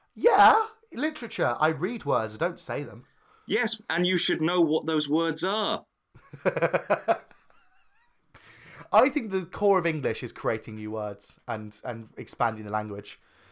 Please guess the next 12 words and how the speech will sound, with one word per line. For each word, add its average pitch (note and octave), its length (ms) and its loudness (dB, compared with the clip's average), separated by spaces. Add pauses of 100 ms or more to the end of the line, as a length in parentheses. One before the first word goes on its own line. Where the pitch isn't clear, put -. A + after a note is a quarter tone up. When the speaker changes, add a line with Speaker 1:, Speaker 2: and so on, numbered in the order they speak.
(100)
Speaker 1:
So C#3 200 2
I'm D#3 140 6
gonna C#3 140 2
say B2+ 180 -2
totality A2 800 -4 (480)
for - 80 -20
the A#2 80 -6
rest A#2 200 -6
of A2 60 -6
my G#2+ 60 -4
life G#2+ 280 -4
now. G#2+ 260 -8